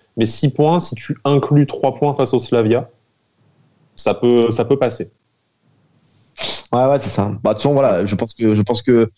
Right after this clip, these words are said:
Speaker 1: Mais
Speaker 2: euh,
Speaker 1: sept, c'est mieux, je suis d'accord, forcément.
Speaker 2: ouais, ouais, tu, tu, il faut battre, euh, le Slavia jeudi et Beersheba au dernier match. Et puis après, euh,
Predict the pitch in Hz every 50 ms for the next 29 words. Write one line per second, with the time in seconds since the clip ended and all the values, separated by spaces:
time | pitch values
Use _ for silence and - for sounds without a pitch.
0 | - - - - - - 123 117 107 110 110 110 110 110 - 160 160 156 143 123
1 | 104 - - - 110 107 - - - _ _ _ _ - 113 - 123 127 - 170
2 | 180 185 185 165 135 113 - - 104 107 104 - 107 - - - 143 127 - 151
3 | 143 127 143 143 - - 131 123 117 113 113 113 110 - 123 113 110 120 113 104
4 | 113 113 110 - - 127 123 330 330 117 110 104 104 113 107 - - - 113 113
5 | 113 107 107 104 104 104 110 123 139 143 - - 104 - - 113 104 - - -
6 | 123 131 131 117 110 104 104 101 98